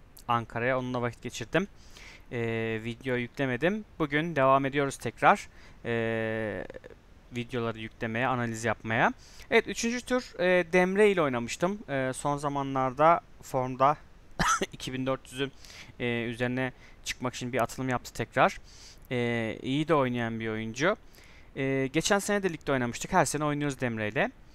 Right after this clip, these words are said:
E dört, C beş, at C üç. E, kapalı sicilyeyi çok kullanan bir oyuncu Demre. E,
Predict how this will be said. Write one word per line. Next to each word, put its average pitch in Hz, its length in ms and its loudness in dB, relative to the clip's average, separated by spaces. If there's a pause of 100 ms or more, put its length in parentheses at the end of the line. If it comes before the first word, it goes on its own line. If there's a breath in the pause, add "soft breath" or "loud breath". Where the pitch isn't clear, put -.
(640 soft breath)
E 233 120 6
dört, 226 200 8
C 214 200 4
beş, - 460 2 (440)
at 254 200 8
C 143 260 2
üç. - 280 -6
E, 175 340 4 (100)
kapalı 233 360 0
sicilyeyi 208 420 2
çok - 240 -2
kullanan 196 420 2 (120)
bir 139 160 -2
oyuncu 117 320 -2
Demre. 117 320 4 (1500 loud breath)
E, 139 420 2